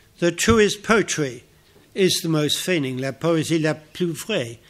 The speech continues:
est celle qui feinte la plus. C'est-à-dire que la poésie la plus vraie est toujours imaginative, même fantastique. Je vous propose qu'Alfond,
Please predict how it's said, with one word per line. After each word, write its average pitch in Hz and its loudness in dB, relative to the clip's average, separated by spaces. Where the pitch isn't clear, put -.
est 160 -2
celle 160 0
qui - -6
feinte - -6
la 131 -10
plus. 117 -10
C'est-à-dire 220 6
que - 4
la 196 8
poésie 214 6
la 185 6
plus 185 0
vraie 208 0
est 185 0
toujours 208 4
imaginative, 190 2
même 151 6
fantastique. - -4
Je 190 4
vous 277 6
propose 214 2
qu'Alfond, 185 0